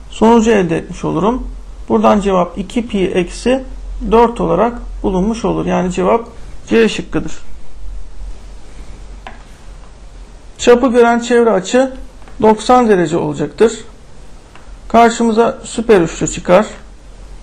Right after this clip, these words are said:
B merkezli çember C ve O noktalarından geçtiği için O B yarıçap, C B de yarıçaptır. Yani C O B üçgeni eşkenar üçgendir.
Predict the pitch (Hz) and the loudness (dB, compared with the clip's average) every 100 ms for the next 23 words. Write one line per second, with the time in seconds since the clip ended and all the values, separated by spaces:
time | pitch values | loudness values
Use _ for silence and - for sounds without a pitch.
0 | - - - - - - - - - - | -20 -20 -20 -20 -16 -14 -14 -14 -14 -14
1 | - - - - - - - - - - | -14 -14 -14 -16 -18 -14 -12 -12 -14 -16
2 | - - - - 214 254 262 247 247 247 | -16 -16 -12 4 6 8 8 4 4 0
3 | 220 214 226 233 262 240 233 240 240 240 | 2 2 2 4 4 4 2 2 2 2
4 | 240 233 226 220 214 214 208 214 208 254 | 0 0 2 4 4 2 0 -2 0 0
5 | 226 - 240 277 - - - - - - | 2 2 0 0 -8 -14 -16 -16 -14 2
6 | 208 240 233 226 214 202 - 254 240 220 | 6 8 8 6 6 2 2 2 2 4
7 | 220 226 226 190 165 - 180 - 247 226 | 4 6 4 4 0 0 -2 0 0 4
8 | 208 185 240 - - - - - - - | 4 4 0 -2 -8 -10 -10 -12 -10 -10
9 | - - - - - 226 240 226 233 262 | -12 -14 -16 -10 4 8 8 8 4 4
10 | 240 - - 190 269 311 - - - - | 0 -2 2 4 4 2 -8 -16 -16 -18
11 | - - - 175 180 - 214 240 185 - | -20 -18 0 2 2 2 4 4 2 0
12 | - 302 302 262 | 2 4 2 2